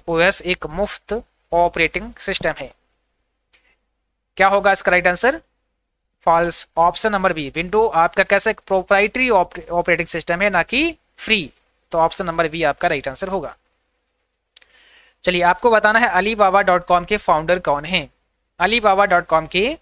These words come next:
फाउंडर सभी को बताने हैं। क्या होगा इसमें राइट आंसर? ट्वेंटी वन का सही जवाब हो जाएगा ऑप्शन बी, जैक मा हैं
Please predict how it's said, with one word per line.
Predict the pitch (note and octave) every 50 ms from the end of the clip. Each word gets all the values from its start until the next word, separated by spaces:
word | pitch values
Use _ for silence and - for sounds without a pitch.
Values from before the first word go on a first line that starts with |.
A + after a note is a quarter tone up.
| _ _ -
फाउंडर | - F3+ E3+ E3 E3 E3 F3+ F3+
सभी | - E3+ D#3 D3+ D3+
को | - G3
बताने | F#3 D#3 C#3 C#3 C3+ C3+ C3+
हैं। | B2+ - B2 _ _ _ -
क्या | - D#3+
होगा | D#3+ E3+ F3 E3 E3
इसमें | D#3+ D3+ - D#3+
राइट | D3 D3 D3 D#3
आंसर? | D3 C#3+ - D#3+ F3 _ _ _ _ _ _ _ _ _ _ _ _ _ _ _ _ _ _ _ _ _ _ _ _ _ _ _ _ _ _ _ _ _ _ _ -
ट्वेंटी | F3 F3+ F#3 G3 A3
वन | G3+ G3+ F#3+
का | F3+ G#3 G3+
सही | G3 F#3+ F#3 G3
जवाब | G3 F#3+ G3 F#3+
हो | F#3 F#3+
जाएगा | F3 E3+ F3 G3 F#3+
ऑप्शन | E3+ D#3+ D3+ - - - F3+ E3
बी, | D3+ F3+ G3+ G3+
जैक | - - D#3+ D#3+ F3+ F3 E3+
मा | D#3+ D#3+ D#3 D#3
हैं | E3+ F3+ G3 A3+ C4